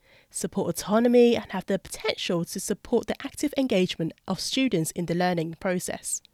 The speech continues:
And so, the aim of this case study was to examine the use of Padlet as a platform for formative assessment analysing a chosen industry. For this case study, the student who participated was a cohort of four hundred students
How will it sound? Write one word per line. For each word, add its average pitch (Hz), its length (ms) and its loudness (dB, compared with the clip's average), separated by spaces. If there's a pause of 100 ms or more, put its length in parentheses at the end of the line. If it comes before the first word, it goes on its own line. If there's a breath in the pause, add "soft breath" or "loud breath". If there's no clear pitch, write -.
(520 soft breath)
And 349 120 2
so, 381 440 4 (160)
the - 80 -2 (100)
aim 403 160 4
of 302 100 0
this - 220 2
case 165 240 0
study - 260 -2
was 175 180 -2
to 240 100 4
examine 233 460 2
the 170 100 0
use 175 260 2
of 170 100 -8
Padlet - 540 -4 (320 soft breath)
as - 180 -4
a 220 60 -4
platform 175 580 -4 (140 soft breath)
for - 160 -8
formative 277 540 0
assessment - 680 -2
analysing 190 540 2
a 160 80 -2
chosen 160 440 -2
industry. - 600 -2 (640)
For 302 200 0
this 320 160 0
case 175 320 2
study, 165 260 -2
the 180 80 -2
student 285 460 2
who 202 100 -2
participated 196 1040 -4 (280 soft breath)
was - 120 -10
a 170 60 0
cohort 269 640 0
of 196 80 -2
four 208 340 2
hundred 214 460 -2
students - 640 -4